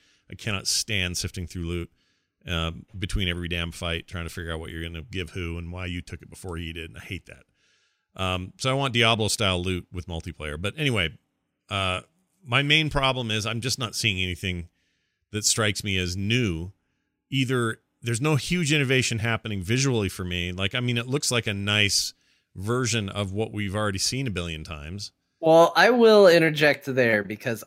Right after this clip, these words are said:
Speaker 2: I, I recently tried to play Borderlands two again,
Speaker 1: Yeah.
Speaker 2: uh, because I got on this, I wanted a, a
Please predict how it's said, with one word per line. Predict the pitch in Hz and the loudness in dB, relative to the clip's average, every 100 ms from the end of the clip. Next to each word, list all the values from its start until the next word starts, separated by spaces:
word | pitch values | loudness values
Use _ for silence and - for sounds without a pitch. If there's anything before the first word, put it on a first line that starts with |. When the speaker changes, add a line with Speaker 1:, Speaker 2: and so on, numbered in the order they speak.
| - | 0
Speaker 2:
I, | 139 147 151 151 151 - _ _ _ _ _ _ _ _ _ _ - | 4 6 6 4 2 -2 _ _ _ _ _ _ _ _ _ _ -2
I | 127 147 | 4 4
recently | 151 139 139 143 139 135 117 120 113 | 4 -2 -2 -2 -2 -6 -6 -4 -4
tried | - 123 107 | 2 2 2
to | 95 | -2
play | - 113 | -2 0
Borderlands | 95 98 95 92 92 87 - | 0 -2 -2 -2 -4 -4 -6
two | 127 98 | -4 -4
again, | 85 85 73 123 - | -6 -8 -8 -10 -10
Speaker 1:
Yeah. | - 95 | -8 -2
Speaker 2:
uh, | 95 87 73 73 - | 0 2 -2 -6 -8
because | 107 - 107 98 | -6 -2 0 2
I | 101 | 2
got | 104 104 | 4 4
on | 101 101 | 4 2
this, | 98 98 - - - _ _ _ _ | 2 0 -2 -6 -10 _ _ _ _
I | - 113 | 0 4
wanted | 110 131 143 147 - 131 | 6 6 6 4 2 4
a, | 135 139 143 147 - | 8 8 6 4 2
a | 131 123 123 123 123 113 | 4 6 4 2 0 -4